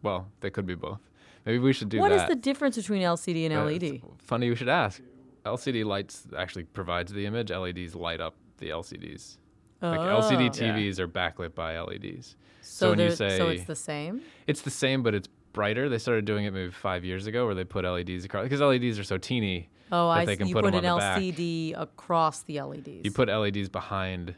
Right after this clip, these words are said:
Speaker 1: the L C Ds.
Speaker 2: Right. I, if I look at T Vs right now, I'm looking at some. There's the brand. There is the,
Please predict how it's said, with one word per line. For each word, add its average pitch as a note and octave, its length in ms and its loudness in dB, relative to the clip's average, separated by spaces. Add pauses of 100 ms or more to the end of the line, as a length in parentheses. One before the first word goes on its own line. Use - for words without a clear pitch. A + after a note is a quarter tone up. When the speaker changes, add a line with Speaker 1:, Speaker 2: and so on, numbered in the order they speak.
(140)
Speaker 1:
the F#2 120 -4
L E2+ 120 -2
C - 160 -12
Ds. - 340 -12
Speaker 2:
Right. D3+ 200 -4 (180)
I, F3 40 0
if - 200 -2
I E3 80 2
look F#3 200 0
at G3+ 120 -2
T F3 160 -4
Vs D3 240 -4
right D3 140 -2
now, D3 160 -2
I'm C#3+ 80 -2
looking C#3+ 300 -6
at C#3+ 240 -4 (260)
some. C3 420 -4 (340)
There's D3 200 -2
the E3 100 -12
brand. F#3 640 2 (400)
There D#3 220 2
is C#3+ 560 -2
the, C#3 480 -4